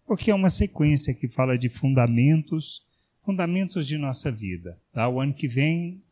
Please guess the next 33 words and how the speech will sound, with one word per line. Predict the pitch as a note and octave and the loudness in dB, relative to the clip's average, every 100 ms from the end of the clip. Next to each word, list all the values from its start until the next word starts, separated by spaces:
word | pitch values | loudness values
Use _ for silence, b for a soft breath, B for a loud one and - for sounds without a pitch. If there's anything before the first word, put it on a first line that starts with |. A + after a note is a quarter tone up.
| - | -2
Deus | D3 - | 0 2
tem | D3 | 0
permitido | C3+ C3 C3 A2+ - D#3 D3 | 2 2 2 -2 -2 -2 0
e | |
a | C3 | -2
gente | C#3 - | -4 -6
tem | - B2+ | -4 0
preparado | C3 B2 A#2 A#2+ A#2+ A#2+ | 0 2 2 0 -2 -4
os | G#2+ | -10
estudos | G#2+ - C3 A#2+ A#2 | -12 -8 -8 -6 -10
para | - | -8
o | A2+ | -6
ano | A2+ A#2+ | -6 -6
que | - | -8
vem, | G2+ A2+ C3 C#3+ _ | -6 -6 -6 -8 _
aonde | - F3+ G3 F#3 | -2 2 2 0
também | F#3 G3 E3 F3 F3+ | -2 -2 0 2 2
a | |
gente | E3+ D#3+ - | -2 -6 -6
traz | E3 D#3 C#3 | -2 -2 -2
justamente, | G3+ - A3 D3+ C#3+ C3+ | -6 -6 -6 -4 -4 -4
reforçando | C#3 C#3+ - D#3+ C3+ - G3+ A3 G3+ | -4 -4 0 0 0 -2 -2 -2 -4
o | |
que | - F3 | -6 -6
nós | D3+ D3 | -6 -6
aprendemos | C#3 C#3 C3+ C#3 C#3 B2 | -6 -6 -6 -6 -8 -8
esse | B2+ A#2 B2+ | -8 -6 -4
ano | A#2+ C3+ D3 - _ | -4 -4 -8 -14 _
e | D#3 D#3 | 2 4
aprofundando | C#3+ - G3 F#3 G3 F3 D#3 E3+ D#3 | 2 2 2 2 2 4 4 4 2
um | D3 | -2
pouco | B2+ D#3 C#3+ D3 | 0 0 0 0
mais | B2 B2+ C#3 C#3 - | 0 0 0 -4 -8